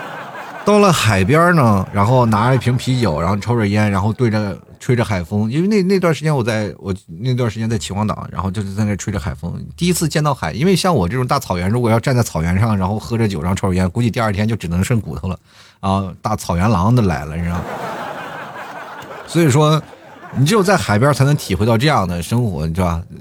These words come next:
但是也挺难过的，难过到什么地步呢？就是我每次坐在海边儿，因为晚上它要涨潮嘛，总是过来把我淹着，是吧？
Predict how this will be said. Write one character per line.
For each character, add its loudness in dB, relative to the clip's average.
但 4
是 2
也 2
挺 2
难 4
过 4
的， 2
难 2
过 2
到 4
什 2
么 4
地 2
步 -2
呢？ 4
就 0
是 2
我 2
每 6
次 2
坐 2
在 4
海 -2
边 2
儿， 2
因 2
为 4
晚 2
上 2
它 4
要 0
涨 0
潮 -4
嘛， 0
总 -2
是 0
过 0
来 2
把 -2
我 0
淹 2
着， 2
是 -8
吧？ -6